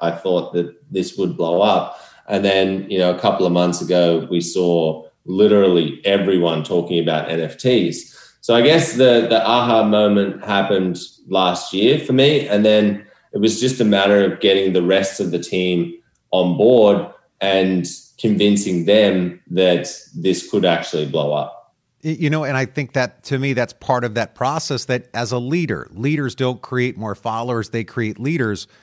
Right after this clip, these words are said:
Speaker 2: that you were
Speaker 1: Mm-hmm.
Speaker 2: able to adapt to say that, while I had this aha moment,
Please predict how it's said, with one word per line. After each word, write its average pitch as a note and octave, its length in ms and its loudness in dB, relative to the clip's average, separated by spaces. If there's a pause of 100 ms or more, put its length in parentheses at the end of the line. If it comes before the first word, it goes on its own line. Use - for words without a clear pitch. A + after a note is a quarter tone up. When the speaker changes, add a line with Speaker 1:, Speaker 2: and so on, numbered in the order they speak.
(180)
Speaker 2:
that C#3 160 -4
you D3+ 220 -2
were A#3 140 2
Speaker 1:
Mm-hmm. C3 240 2
Speaker 2:
able D3 120 -2
to D3+ 160 -4
adapt C3 420 -2
to C#3 60 -6
say C#3+ 240 -4
that, C#3+ 200 -4 (360)
while E3 280 2
I D3+ 60 0
had E3 240 -6
this E3+ 240 -6 (160)
aha C#3+ 300 -2
moment, F3 380 0